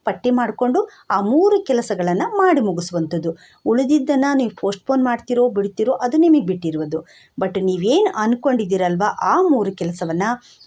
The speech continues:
ಅವತ್ತಿನ ದಿನ ಮುಗಿಸ್ಲೇಬೇಕು, ಅದು ಎಷ್ಟೊತ್ತಾದ್ರೂ ಸರಿ. So, ಈ ಥರ ಒಂದು ಪಟ್ಟಿಯನ್ನ ಮಾಡ್ಕೊಳ್ಳಿ.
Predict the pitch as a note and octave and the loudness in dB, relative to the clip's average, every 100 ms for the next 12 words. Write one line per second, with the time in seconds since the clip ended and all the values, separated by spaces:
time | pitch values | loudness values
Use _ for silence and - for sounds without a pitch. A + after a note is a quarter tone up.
0 | - F#3+ F4 F4 B3+ F#3 F3+ F#3+ A3+ - | -8 -2 -2 0 -2 -2 -2 -2 -4 -4
1 | D4+ D#4 F4 F4 A3 F3+ F3 F3+ F3 A3 | 0 2 2 0 0 0 -2 -2 -2 0
2 | F#3+ - C#4+ C4+ F#3 F#3+ G4 A#3 D#3 D3+ | -2 -2 -4 -2 -6 -4 -4 -2 -2 -6
3 | _ _ - B4+ D4+ C#4 F4 A#3 A3+ G3 | _ _ 0 2 2 2 0 0 0 0
4 | F#3 D4+ - E3+ F3 E3 F4+ G4 D#3+ - | -2 -2 -2 -4 -4 -2 0 0 -2 -4
5 | D3 D3 | -6 -6